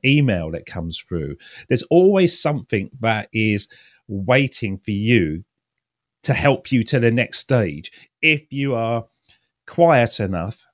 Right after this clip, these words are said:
and you are reflective enough to actually see it. When you're going, "Oh my God, how's this gonna happen? What's gonna happen? How are we gonna get through the day?"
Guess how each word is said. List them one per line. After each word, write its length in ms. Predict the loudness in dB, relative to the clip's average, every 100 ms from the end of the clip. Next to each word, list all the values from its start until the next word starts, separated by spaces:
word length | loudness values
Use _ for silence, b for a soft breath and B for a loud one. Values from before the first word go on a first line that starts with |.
| _ -4
and 260 | -2 0 0
you 220 | 0 0
are 420 | 0 0 0 -4 _
reflective 640 | -10 -6 -2 -2 -2 -4 -4
enough 340 | -4 -6 -6
to 100 | -12 -8
actually 380 | -8 -8 -6 -4
see 520 | -2 -2 0 -2 -4
it. 320 | -16 -10 -8 -8 B B -2
When 160 | 0
you're 80 | 2
going, 200 | 2 0 0
"Oh 160 | -2
my 120 | 0
God, 500 | 0 0 4 4 4 0
how's 360 | -4 -2 0 2
this 160 | 0
gonna 200 | 0 -2
happen? 320 | -4 0 0
What's 200 | -2 -4
gonna 220 | -4 -4 -4
happen? 360 | -4 -2 0
How 180 | 0 0
are 40 |
we 80 | 2
gonna 180 | 2 2
get 220 | 0 0
through 160 | 2 2
the 100 | 0
day?" 480 | 0 2 4 2